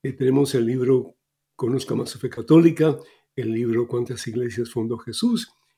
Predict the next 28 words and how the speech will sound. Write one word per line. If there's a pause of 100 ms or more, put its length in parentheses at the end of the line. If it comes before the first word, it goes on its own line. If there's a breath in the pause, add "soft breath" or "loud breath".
(280)
También
tenemos
el
libro
Ciento
cincuenta
historias
que
cambiarán
tu
vida, (380)
el
libro
Promesas
bíblicas
para
tiempos
difíciles. (720)
Por
favor,
comuníquense
al
número
telefónico
y
en
español
sería